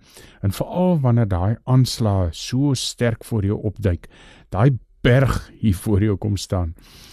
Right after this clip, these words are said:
daai Goliat hier sy o-, eh, verskyning maak en partykeer gebeur dit maar sommer so skielik.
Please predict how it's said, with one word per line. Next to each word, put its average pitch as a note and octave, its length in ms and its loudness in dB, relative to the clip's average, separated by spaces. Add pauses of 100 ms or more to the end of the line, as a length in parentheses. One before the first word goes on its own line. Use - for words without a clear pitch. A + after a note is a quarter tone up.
(240)
daai G2 180 2
Goliat C3+ 680 4 (480)
hier A2 320 6
sy G#2+ 380 2 (200)
o-, A#2+ 200 2
eh, G2+ 240 4
verskyning G#2+ 560 2
maak F2 340 0
en F2 240 0
partykeer C#3 420 0
gebeur G#2+ 280 2
dit A2+ 140 0
maar G2+ 100 -2
sommer G#2+ 260 -2
so - 140 -6
skielik. - 500 -4